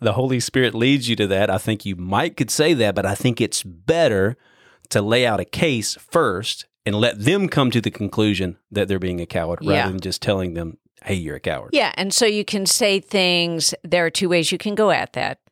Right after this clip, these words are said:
Speaker 2: You can, you know, be laying out the case where it's just painfully obvious they're a coward. You can go at it from the positive approach,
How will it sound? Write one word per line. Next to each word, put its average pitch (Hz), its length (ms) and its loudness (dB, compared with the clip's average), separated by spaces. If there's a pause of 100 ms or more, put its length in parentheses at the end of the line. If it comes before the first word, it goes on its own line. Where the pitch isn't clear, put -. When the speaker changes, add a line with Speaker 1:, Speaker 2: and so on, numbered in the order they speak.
(120)
Speaker 2:
You 160 140 -4
can, 160 360 -2
you 156 100 0
know, 143 220 0
be 151 160 -2
laying 151 260 2
out 147 140 -2
the - 60 -10
case 156 300 0
where 147 140 0
it's - 180 -4
just - 300 -2 (160)
painfully 165 440 0
obvious 180 420 2
they're 156 180 2
a 147 60 -2
coward. 156 400 -2 (600)
You 175 140 0
can 185 260 0 (120)
go 180 160 4
at 170 160 2
it 165 120 2
from 165 280 0
the 156 120 2
positive 180 540 0
approach, 151 720 0